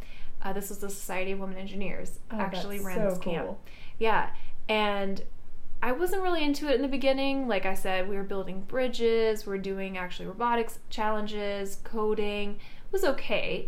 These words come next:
Speaker 1: Like, I wasn't that much into it until rockets. So the
Speaker 2: No.
Speaker 1: last day we built model rockets. And
Speaker 2: Like
Speaker 1: I s-
Speaker 2: actual model rockets?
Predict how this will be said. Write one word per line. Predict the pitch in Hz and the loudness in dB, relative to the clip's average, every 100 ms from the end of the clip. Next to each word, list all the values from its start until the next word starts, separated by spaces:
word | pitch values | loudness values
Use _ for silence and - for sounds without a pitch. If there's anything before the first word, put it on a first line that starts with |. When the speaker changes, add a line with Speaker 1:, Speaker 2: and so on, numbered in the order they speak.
| - | 0
Speaker 1:
Like, | 208 208 | -2 -2
I | 208 | 0
wasn't | 254 247 185 - | 0 0 0 -2
that | 175 170 220 | -2 -4 -4
much | 254 277 | -4 -2
into | 269 - 285 | -2 0 2
it | 285 | 2
until | 196 196 - - 202 196 190 | 2 -2 -4 -4 -2 -2 -4
rockets. | 190 - - - - - - - - - - | -6 -6 -8 -8 -10 -8 -4 -2 0 -2 0
So | - - 196 | 2 2 2
the | 254 | 4
Speaker 2:
No. | 285 | 4
Speaker 1:
last | 285 - 208 262 - - | 4 2 2 0 -2 -2
day | 202 202 196 196 | 2 2 2 2
we | 196 196 | 0 0
built | 175 165 - 233 | 0 -2 -2 -2
model | 311 370 196 | 0 0 -2
rockets. | 170 - - - - - - - - - - | -4 -6 -4 -2 0 0 0 2 4 2 0
And | 202 202 202 | -2 -2 -2
Speaker 2:
Like | 214 208 | 0 2
Speaker 1:
I | 220 | 0
s- | 214 | 0
Speaker 2:
actual | 202 - - 254 247 | -2 -2 -4 -2 0
model | 240 247 | 0 0
rockets? | 240 240 254 254 - | 0 -4 -6 -4 0